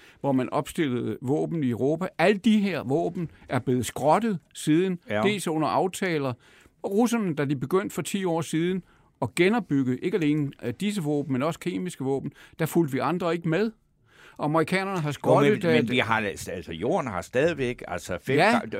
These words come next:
Speaker 1: men
Speaker 2: masser, vi kan sagtens
Speaker 1: men
Speaker 2: udstille
Speaker 1: hvad
Speaker 2: os
Speaker 1: skal
Speaker 2: selv tyve, tredive gange,
Speaker 1: Ja,
Speaker 2: ikke?
Speaker 1: men hvad skal vi gøre,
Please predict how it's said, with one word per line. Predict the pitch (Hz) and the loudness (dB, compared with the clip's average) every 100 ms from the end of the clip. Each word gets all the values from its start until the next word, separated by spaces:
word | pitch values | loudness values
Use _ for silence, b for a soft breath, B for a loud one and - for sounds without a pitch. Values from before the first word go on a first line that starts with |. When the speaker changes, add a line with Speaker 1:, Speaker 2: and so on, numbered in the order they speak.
| 110 | -2
Speaker 1:
men | |
Speaker 2:
masser, | 131 175 - 165 131 | 2 2 4 2 2
vi | 123 120 | -2 -2
kan | 117 | -2
sagtens | 98 147 175 | 0 0 0
Speaker 1:
men | 143 | -2
Speaker 2:
udstille | 156 160 | 2 4
Speaker 1:
hvad | 143 | 6
Speaker 2:
os | 226 | 4
Speaker 1:
skal | - 233 | 6 2
Speaker 2:
selv | 175 | 2
tyve, | - 135 | 0 -2
tredive | 107 98 131 - | 0 2 2 0
gange, | - 120 175 | 0 2 4
Speaker 1:
Ja, | |
Speaker 2:
ikke? | 202 | 4
Speaker 1:
men | 170 | 2
hvad | 165 220 | 4 2
skal | 226 247 | 2 -2
vi | 220 | 0
gøre, | 165 156 208 254 | 2 2 2 -2